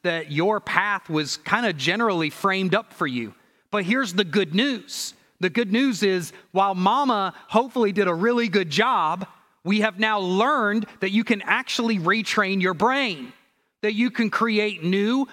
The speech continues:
neuro pathways. And we talked about that a few messages ago. And that's what's so important today if we want to really experience the peace of God in our lives, is that there are, there are ways in which we now understand through good science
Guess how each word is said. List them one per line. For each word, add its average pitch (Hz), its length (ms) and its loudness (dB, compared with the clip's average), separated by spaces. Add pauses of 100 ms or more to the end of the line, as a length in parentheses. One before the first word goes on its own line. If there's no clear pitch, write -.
(120)
neuro 208 580 0 (180)
pathways. 190 800 -2 (140)
And 165 100 -2
we 185 80 2
talked 247 320 2
about 202 280 0
that 190 180 0
a - 20 -10
few 208 180 -2
messages 202 540 -2
ago. 143 320 -8 (440)
And 180 140 -4
that's 233 320 0
what's 262 220 0
so 247 180 2
important 220 480 0
today 226 380 0
if 180 120 -4
we 208 120 2
want 220 200 0
to 226 80 0
really 240 380 2
experience 226 720 -2 (180)
the 190 120 0
peace 294 420 0
of 180 220 -2
God 240 300 2
in 190 140 -2
our 180 120 0
lives, 220 460 0 (160)
is 185 140 -4
that 202 220 0
there 220 180 2
are, 202 220 0 (200)
there 233 280 2
are 214 100 0
ways 240 380 0
in 214 100 0
which 208 240 -2
we 208 140 0
now 247 340 0
understand 254 580 0
through 226 180 0
good 208 260 -2
science 240 640 -2